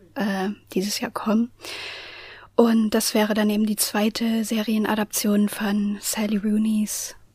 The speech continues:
Roman. Und das wären dann eben auch wieder zwölf Folgen, so wie auch bei Normal People. Und ich glaube, das wird auch ähnlich gut.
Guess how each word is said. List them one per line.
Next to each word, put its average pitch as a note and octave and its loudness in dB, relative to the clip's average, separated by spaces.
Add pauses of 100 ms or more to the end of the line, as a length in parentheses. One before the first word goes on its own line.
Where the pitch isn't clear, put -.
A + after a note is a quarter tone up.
(140)
Roman. G3+ 2 (460)
Und G3+ 0
das - -6
wären G#3 0
dann G3 0
eben G3 -4
auch - -8
wieder F#3+ -2
zwölf - -4
Folgen, C#4+ 6 (840)
so A#3 0
wie G#3+ 6
auch - 0
bei G#3 2
Normal A3+ 4
People. A3 -2
Und - -2
ich - -4
glaube, F#3+ -4
das - -6
wird - -2
auch - -2
ähnlich F#3+ -4
gut. - -4